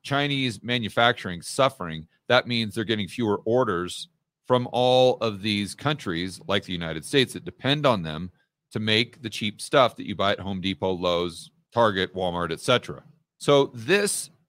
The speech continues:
sheds further light on what's happening there, and it shows us that it's not getting any better. It's not even flatlining. It's getting much, much worse every single month. So getting into the key talking points,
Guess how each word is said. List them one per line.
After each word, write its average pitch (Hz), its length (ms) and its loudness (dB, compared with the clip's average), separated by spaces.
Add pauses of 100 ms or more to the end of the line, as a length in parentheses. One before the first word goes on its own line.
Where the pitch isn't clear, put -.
(140)
sheds 143 480 0
further 131 380 4
light 104 560 2 (800)
on 123 140 -2
what's 117 200 0
happening 127 380 4
there, 101 140 0
and 104 60 0
it - 120 -8
shows 147 320 4
us 110 200 -2 (300)
that 117 100 -2
it's 123 160 -4
not 160 240 2
getting 147 240 0
any 131 140 -2
better. 110 280 4
It's 78 120 -6
not 117 120 -2
even 131 180 -4
flatlining. 85 800 0 (240)
It's - 120 -16
getting 117 300 0
much, 117 480 2 (180)
much 107 340 -4 (120)
worse 95 380 -2 (160)
every 113 420 -2 (120)
single 95 580 -4
month. 92 320 -2 (220)
So - 120 -2
getting 147 260 6
into 147 140 2
the 127 140 -2 (160)
key 143 160 -4
talking 127 440 6
points, 85 380 -4